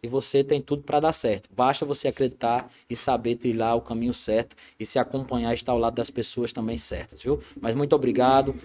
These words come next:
uma boa noite a todos e sempre estarei à disposição, Tô João, quando precisar,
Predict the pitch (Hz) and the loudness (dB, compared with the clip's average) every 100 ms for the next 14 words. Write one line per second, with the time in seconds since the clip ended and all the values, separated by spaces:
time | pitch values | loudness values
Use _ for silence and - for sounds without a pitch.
0 | - 131 127 156 143 139 139 139 - 127 | -2 0 8 8 10 6 6 2 4 4
1 | 131 139 139 - - - 123 - 160 165 | 6 6 2 -4 -14 -6 -2 2 2 2
2 | 170 - 143 143 139 143 139 - 135 139 | 2 6 8 8 8 6 6 6 0 0
3 | 113 110 127 127 131 120 123 113 117 123 | 0 0 -2 0 0 0 0 2 4 2